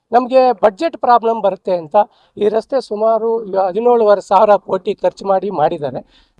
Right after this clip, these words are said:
ಆ ಬಜೆಟ್ ಪ್ರಾಬ್ಲಮ್, ಹದಿನೇಳುವರೆ ಸಾವಿರ ಕೋಟಿ ಖರ್ಚು ಮಾಡಿರೋ ಒಂದು ರಸ್ತೆ ನಿರ್ಮಾಣದಲ್ಲಿ ಇದೇನು ದೊಡ್ಡ ವಿಚಾರ ಅಲ್ಲ. ಇದೊಂದಕ್ಕೆ ಅವ್ರಿಗೆ, ಆ, ಇಲ್ಲಿ ಅವ್ರಿಗೆ, ಇಲ್ಲೊಂದಕ್ಕೆ ಅವ್ರಿಗೆ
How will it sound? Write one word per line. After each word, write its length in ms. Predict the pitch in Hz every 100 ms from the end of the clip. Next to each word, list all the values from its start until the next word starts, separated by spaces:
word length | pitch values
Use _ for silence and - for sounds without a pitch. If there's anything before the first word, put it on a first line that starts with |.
| _ _ - 240
ಆ 60 |
ಬಜೆಟ್ 460 | - 240 - 349 -
ಪ್ರಾಬ್ಲಮ್, 580 | 269 254 247 254 247 240
ಹದಿನೇಳುವರೆ 720 | 196 233 302 320 339 320 302
ಸಾವಿರ 360 | 294 285 285
ಕೋಟಿ 400 | 269 233 233 262
ಖರ್ಚು 320 | - 185 - 226
ಮಾಡಿರೋ 680 | 233 226 226 226 214 196 _ _ _ -
ಒಂದು 460 | 208 208 196 180 160
ರಸ್ತೆ 380 | 185 - 240
ನಿರ್ಮಾಣದಲ್ಲಿ 800 | 214 190 196 196 185 160 156 240 _ _ -
ಇದೇನು 380 | 320 339 339 330 294 254 220 190 -
ದೊಡ್ಡ 180 | 214 220
ವಿಚಾರ 340 | 233 233 214
ಅಲ್ಲ. 200 | 185 139 147 -
ಇದೊಂದಕ್ಕೆ 540 | 220 247 302 330 - 349
ಅವ್ರಿಗೆ, 380 | 302 269 262 226 202 156 147 _ _ 202
ಆ, 160 | 220 214
ಇಲ್ಲಿ 200 | 208 226
ಅವ್ರಿಗೆ, 300 | 220 233 240
ಇಲ್ಲೊಂದಕ್ಕೆ 460 | 254 254 330 349
ಅವ್ರಿಗೆ 500 | 359 311 285 269 254